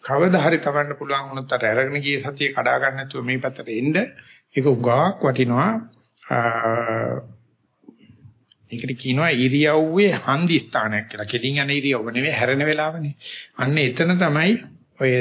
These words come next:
සෙල්ලක්කාරකම තියෙන්නේ. එතන තමයි දක්ෂකම තියෙන්නේ. නිසා සක්මනේ මේ පැත්තට ගෙනිච්ච සතිය පෙරලා ගන්න නැතුව ආපහු මේ පැත්තට ගෙනලා ආපහු පෙරලා ගන්න නැතුව එයා පැත්තට ගිහලා යන එක තමයි ගොඩක් වෙලාවට කරන්න ඕනේ. දැන් හැබැයි මේ මැද හරිය සතිය පවත්වීම පිළිබඳ ඔය විස්තරේ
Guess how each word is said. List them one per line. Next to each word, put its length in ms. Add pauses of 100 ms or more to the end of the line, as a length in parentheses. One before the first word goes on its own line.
(280)
සෙල්ලක්කාරකම 800
තියෙන්නේ. 360
එතන 180
තමයි 200
දක්ෂකම 460
තියෙන්නේ. 360 (880)
නිසා 280
සක්මනේ 440
මේ 160
පැත්තට 340
ගෙනිච්ච 340
සතිය 340
පෙරලා 340
ගන්න 140
නැතුව 220
ආපහු 240
මේ 160
පැත්තට 320
ගෙනලා 420
ආපහු 260
පෙරලා 280
ගන්න 120
නැතුව 180
එයා 140
පැත්තට 300
ගිහලා 320
යන 100
එක 140
තමයි 300 (680)
ගොඩක් 280
වෙලාවට 320
කරන්න 280
ඕනේ. 160
දැන් 140
හැබැයි 260
මේ 200
මැද 220
හරිය 260
සතිය 280
පවත්වීම 440
පිළිබඳ 360
ඔය 200
විස්තරේ 460